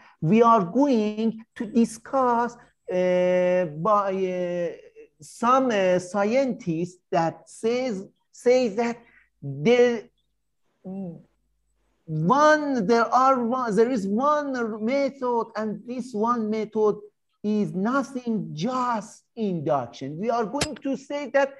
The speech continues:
induction is not so, uh, valid, uh, which you are, uh, realized. No, no,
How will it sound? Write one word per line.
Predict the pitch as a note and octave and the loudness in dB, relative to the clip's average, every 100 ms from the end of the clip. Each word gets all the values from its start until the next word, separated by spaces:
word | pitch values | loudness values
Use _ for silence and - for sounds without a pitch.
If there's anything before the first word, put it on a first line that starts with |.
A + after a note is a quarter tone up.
| _ _ - | _ _ -4
induction | A3+ A3 B3 B3+ B3+ C4 B3 | -2 -2 -2 -4 -6 -8 -4
is | A3+ F#3 | -4 -2
not | G#3+ B3 D#4 D#4 D4+ - | -2 0 0 0 -2 -6
so, | - - C4 B3+ B3 A#3 B3 _ _ - | -18 -4 2 4 4 2 -6 _ _ -6
uh, | G#3 G#3+ G#3 G#3 G3+ | -4 -2 -2 -2 -4
valid, | F3 F#3 A#3+ A#3+ A3+ A3 A3 | -4 -4 -4 -4 -4 -6 -6
uh, | F3+ F#3 F3+ F3 D#3+ | -2 -2 -2 -4 -8
which | F3 F3 D3+ F3 G#3 - | -12 -12 -6 -2 -2 -2
you | F#3+ G#3+ G#3+ - | 0 0 0 0
are, | F#3+ E3+ D#3+ D3+ _ _ - | 0 2 0 -4 _ _ -8
uh, | D3+ D3+ D3 C#3+ D3+ | -4 -2 0 0 0
realized. | F#3+ D#3+ E3 C#3+ B2 B2 - | 0 0 0 -4 -6 -12 -6
No, | A3+ C#4+ | -4 -2
no, | A3+ A#3+ G#3+ - | -4 -4 -6 -8